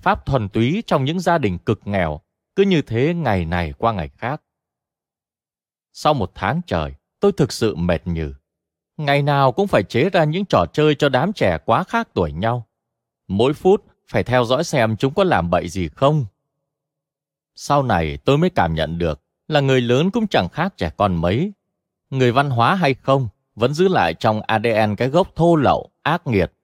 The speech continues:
tham lam và cố chấp. Chỉ khác nhau ở độ trầm trọng và tài giấu giếm hay không thôi. Và do đó, sự trải nghiệm với những đứa trẻ chưa học được nghệ thuật che giấu, đạo đức giả là một cuộc học tập vô giá mà tôi sẽ có dịp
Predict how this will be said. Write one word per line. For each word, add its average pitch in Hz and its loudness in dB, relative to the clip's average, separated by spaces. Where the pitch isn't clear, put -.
tham 160 0
lam 165 2
và 82 -4
cố 113 2
chấp. 175 0
Chỉ 135 0
khác 196 0
nhau 180 2
ở 92 0
độ 87 0
trầm 85 0
trọng 90 0
và 87 0
tài 82 -4
giấu 98 0
giếm 123 0
hay 147 -4
không 117 -2
thôi. 113 -4
Và 80 -4
do 90 -2
đó, 82 0
sự 175 0
trải 117 0
nghiệm 113 0
với 135 2
những 190 0
đứa 175 4
trẻ 98 0
chưa 165 -4
học 147 0
được 98 -2
nghệ 90 -2
thuật 85 -4
che 101 0
giấu, 101 0
đạo 110 2
đức 180 -2
giả 82 0
là 139 2
một 135 0
cuộc 131 2
học 113 0
tập 107 2
vô 165 2
giá 120 -2
mà 160 0
tôi 113 2
sẽ 139 -4
có 190 0
dịp 117 -6